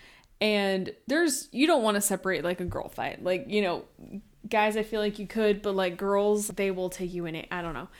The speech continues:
And so when that happened, I mean, the, they obviously separated them. Then my teacher is, like, trying to calm the class down. He's like, "Listen, I don't know whether to, to cry or to laugh."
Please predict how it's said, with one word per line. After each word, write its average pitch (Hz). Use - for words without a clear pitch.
And 220
so 226
when 226
that 302
happened, 277
I 202
mean, 208
the, 196
they 196
obviously 190
separated 185
them. 185
Then 214
my 214
teacher 214
is, 196
like, 185
trying 262
to 247
calm 208
the 185
class 226
down. 175
He's 175
like, 165
"Listen, 208
I 254
don't 330
know 302
whether 262
to, 190
to 220
cry 302
or 247
to 214
laugh." 208